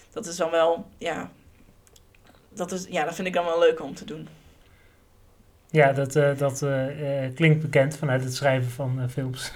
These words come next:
Speaker 2: <laughs>
Speaker 1: Ja.
Speaker 2: Maar, eh, z-, z-, zoals je net zei, betekent dat, eh, ook dat je, dat je, eh, ook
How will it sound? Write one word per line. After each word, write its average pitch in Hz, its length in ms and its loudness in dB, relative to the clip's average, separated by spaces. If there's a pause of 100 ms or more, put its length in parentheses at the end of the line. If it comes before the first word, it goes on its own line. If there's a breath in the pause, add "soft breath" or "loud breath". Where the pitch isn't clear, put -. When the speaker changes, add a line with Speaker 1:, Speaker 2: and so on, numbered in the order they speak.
Speaker 2:
<laughs> 156 140 -4
Speaker 1:
Ja. 175 260 4 (260 loud breath)
Speaker 2:
Maar, 196 320 10
eh, 208 300 8
z-, 220 180 -4
z-, 180 180 -8
zoals 190 280 0
je 196 60 2
net 202 180 6
zei, 165 260 8
betekent 160 420 2
dat, 165 180 0
eh, 160 140 4 (300)
ook 170 220 0
dat 156 160 6
je, 151 340 4
dat 147 160 -2
je, 165 120 -2
eh, 165 300 -4
ook 156 200 -2